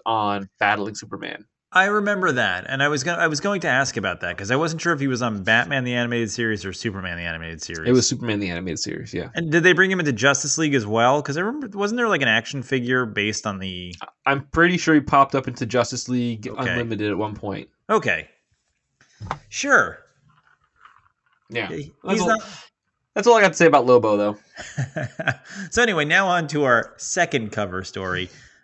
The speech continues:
Speaker 2: The Magnificent Seven, Arthur Adams, John Byrne, Paul Chadwick, Jeff Darrow, Dave Gibbons, Mike Mignola, and Frank Miller forged new ground with their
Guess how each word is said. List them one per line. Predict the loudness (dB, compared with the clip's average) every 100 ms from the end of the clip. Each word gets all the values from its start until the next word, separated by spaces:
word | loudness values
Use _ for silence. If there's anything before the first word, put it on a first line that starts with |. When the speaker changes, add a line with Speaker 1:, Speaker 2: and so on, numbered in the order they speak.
| _
Speaker 2:
The | -8 0 2
Magnificent | 4 2 2 0 0 0 -2
Seven, | 0 0 0 -4 -8 _ _ _
Arthur | 0 2 4 4
Adams, | 4 2 -2 -8 -8
John | -4 -2 0
Byrne, | 0 -2 -2 -6 _ _
Paul | _ 0 0
Chadwick, | 2 2 4 0 -6 -10 _ _ -12
Jeff | 2 2 2
Darrow, | 0 0 2 0 -2 -8 _ _ -2
Dave | 0 0 2
Gibbons, | 2 2 -2 -6 -10 -14 _ _
Mike | -2 0 0 0
Mignola, | -2 0 0 2 2 -2 -10 _
and | -6 -4
Frank | 0 -2 -2
Miller | -2 -2 -2 -6 _ _
forged | -4 0 0 -2
new | -4
ground | 0 0 0 -6 -14 _ _
with | -2 -2
their | 0 2 0 -4